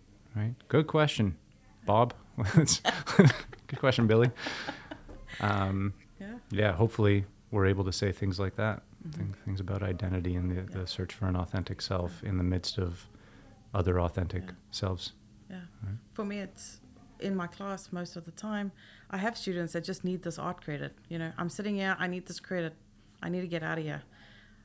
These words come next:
Speaker 2: By the end of the course, my whole hope is that, you know, I'm looking at the world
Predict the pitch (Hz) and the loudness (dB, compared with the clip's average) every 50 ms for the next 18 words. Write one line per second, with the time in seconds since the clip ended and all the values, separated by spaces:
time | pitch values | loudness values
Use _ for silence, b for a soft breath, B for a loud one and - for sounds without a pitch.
0 | B B - - - 214 233 277 311 320 330 330 330 320 320 302 - - 311 320 | B B -20 -10 -4 -2 -2 0 0 -2 -4 -4 -6 -6 -8 -10 -10 -10 -10 -8
1 | 302 - - - - 214 202 196 185 175 180 196 220 254 277 277 285 285 269 269 | -8 -10 -10 -10 -10 -8 -8 -6 -6 -6 -4 0 2 2 2 2 0 -2 -4 -6
2 | - - - - - - 233 240 285 294 - - - - - - - B B B | -10 -20 -20 -12 -2 0 0 0 0 -2 -8 -16 -18 -20 -20 -20 -20 B B B
3 | B B B B B B - 208 196 - - 208 202 202 202 - - - 202 202 | B B B B B B -10 -10 -10 -6 -4 -4 -4 -4 -6 -10 -10 -6 -4 -4
4 | 196 196 - - - - - - 202 214 214 208 202 190 185 196 214 214 - 240 | -4 -4 -6 -10 -16 -12 -4 -2 0 2 2 2 2 2 0 0 -2 -2 -4 -6
5 | 240 233 233 220 196 185 185 190 185 185 180 - | -6 -4 -4 -4 -4 -4 -4 -4 -4 -6 -8 -10